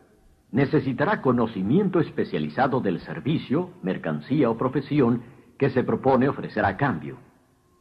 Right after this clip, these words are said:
Tal vez pueda necesitar mucho más conocimiento especializado del que usted tiene o del que pueda adquirir.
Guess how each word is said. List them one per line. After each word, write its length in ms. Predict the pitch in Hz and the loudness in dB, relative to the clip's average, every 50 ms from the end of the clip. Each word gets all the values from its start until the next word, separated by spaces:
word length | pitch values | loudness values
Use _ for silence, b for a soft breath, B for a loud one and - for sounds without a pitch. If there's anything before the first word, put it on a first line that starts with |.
| _ _ _ _ _ _ _ _ | _ _ _ _ _ _ _ _
Tal 220 | - 214 233 226 165 | 0 2 2 2 4
vez 200 | 143 165 - - | 2 2 0 0
pueda 320 | - - 143 160 147 139 135 | 2 4 4 6 6 6 4
necesitar 640 | 127 117 110 117 107 - 98 92 - 135 147 131 | 4 4 2 0 -2 -4 -4 0 2 2 4 4
mucho 420 | 107 110 131 208 226 226 - 131 107 | 4 4 6 6 4 4 4 2 0
más 300 | 87 107 139 135 - - | 2 2 0 0 0 -2
conocimiento 680 | - 110 101 90 - - 80 90 120 135 127 - 117 110 | -2 -2 -2 -2 -4 -6 -2 0 0 0 2 2 0 0
especializado 800 | 113 - - 95 - - 92 87 87 - 120 120 - 98 113 104 | 0 -2 -4 -6 -4 -2 -2 -4 -2 -2 -2 0 2 2 2 2
del 180 | 101 92 85 | 0 -2 -4
que 100 | 85 - 85 | -4 -6 -8
usted 300 | - - - 127 117 120 | -6 -4 -4 -4 -4 -2
tiene 520 | - 185 202 135 98 98 110 113 B B B B B B B | 0 2 2 2 2 0 -2 -4 B B B B B B B
o 140 | 139 147 143 | 2 4 4
del 260 | 123 143 139 127 131 | 6 4 4 2 2
que 120 | - 123 | 0 0
pueda 380 | 117 123 151 196 180 147 147 143 | 0 2 4 4 4 4 4 2
adquirir. 520 | 139 - - - 160 208 226 131 - - | 0 0 -2 0 2 4 2 2 2 -2